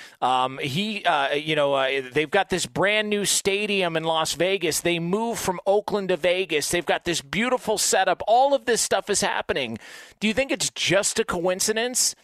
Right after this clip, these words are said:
that all of this stuff is happening after Jon Gruden got there? I'm not saying he's the sole reason for it, but wasn't there a little bit of juice? Isn't there still a little bit more juice with the Raiders because Jon Gruden's there?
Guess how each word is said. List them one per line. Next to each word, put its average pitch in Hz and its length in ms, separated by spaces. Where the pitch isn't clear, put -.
that 180 180
all 180 280
of 180 120
this 202 160
stuff 190 280
is 175 100
happening 185 560
after 165 380
Jon 165 320
Gruden 151 280
got 139 280
there? 220 360
I'm 262 160
not 285 160
saying 185 260
he's 165 200
the 147 140
sole 165 400
reason 139 340
for 226 380
it, 135 140
but 190 140
wasn't 247 340
there 262 180
a 185 60
little 165 280
bit 190 160
of 156 100
juice? 147 460
Isn't 294 240
there 254 120
still 185 600
a 160 40
little 175 240
bit 202 200
more 180 240
juice 147 540
with 156 180
the 147 80
Raiders 143 680
because 190 320
Jon 160 340
Gruden's 147 420
there? 190 460